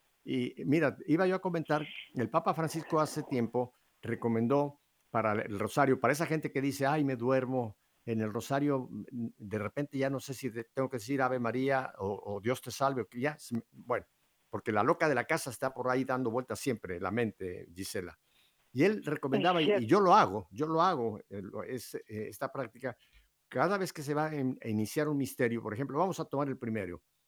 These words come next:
Speaker 1: la Anunciación. Métete, métete en ese misterio. Eh, usa tu imaginación, trasládate a Nazaret,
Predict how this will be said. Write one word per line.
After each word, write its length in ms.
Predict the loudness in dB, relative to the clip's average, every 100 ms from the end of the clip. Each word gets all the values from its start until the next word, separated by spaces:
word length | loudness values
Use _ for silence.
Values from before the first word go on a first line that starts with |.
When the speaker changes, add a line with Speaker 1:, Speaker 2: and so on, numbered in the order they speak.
| _
Speaker 1:
la 140 | 0 2
Anunciación. 840 | 2 0 0 0 0 -4 -4 -10 _ _ _ _ _ _ _ _ _ _ _
Métete, 720 | -2 2 2 2 -4 -6 -10 -14 _ _ -2
métete 440 | -2 0 -4 -2
en 120 | -2
ese 200 | -2 -4
misterio. 540 | -4 -4 -6 -8 -10 -16 _ _ _ -8
Eh, 200 | -8 -4
usa 320 | -4 -2 -2
tu 100 | 0
imaginación, 760 | 0 0 0 -2 -4 -2 -2 -2
trasládate 500 | -2 -2 -4 -4 -2
a 60 |
Nazaret, 580 | -2 -2 -4 0 0 -2